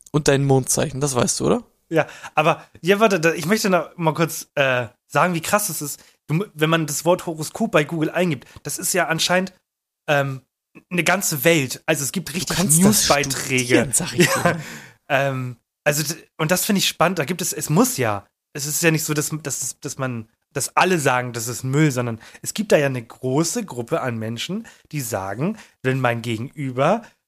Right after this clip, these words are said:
Speaker 2: nicht Sternzeichen Affe ist, dann braucht er mich gar nicht erst anfassen.
Speaker 1: Ja, und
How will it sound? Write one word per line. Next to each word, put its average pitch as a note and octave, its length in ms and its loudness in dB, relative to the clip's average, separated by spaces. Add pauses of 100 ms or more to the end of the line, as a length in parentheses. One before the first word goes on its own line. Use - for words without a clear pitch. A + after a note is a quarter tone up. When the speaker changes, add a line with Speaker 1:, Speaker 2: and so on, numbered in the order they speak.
Speaker 2:
nicht C#3+ 160 -2
Sternzeichen C3 720 -2
Affe A2 320 -2
ist, F3+ 440 -6 (380)
dann D3+ 160 2
braucht C3+ 220 2
er E3 60 4
mich D3 200 -2
gar G#2+ 160 0
nicht B2 160 -6
erst F#3+ 180 0
anfassen. B2 600 -2 (680)
Speaker 1:
Ja, C#3+ 420 -2
und D#3 180 -6